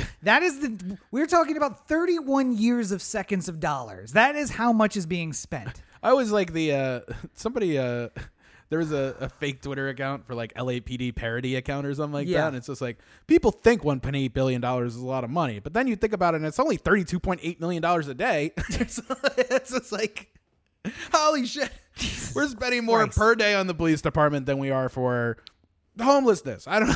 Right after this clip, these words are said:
Speaker 1: <laughs> like, pick an issue, anything. Like, there's,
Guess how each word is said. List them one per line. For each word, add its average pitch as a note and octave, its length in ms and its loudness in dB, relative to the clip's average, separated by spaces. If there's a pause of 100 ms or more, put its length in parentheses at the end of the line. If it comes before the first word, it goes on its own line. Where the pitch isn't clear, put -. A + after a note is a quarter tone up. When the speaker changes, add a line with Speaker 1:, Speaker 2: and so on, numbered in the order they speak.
Speaker 1:
<laughs> - 100 2
like, C#4 180 4
pick C#4 160 0
an C4 140 0
issue, G#3 340 -2
anything. G3 480 -2 (240)
Like, E3 360 -2
there's, G#3 320 -6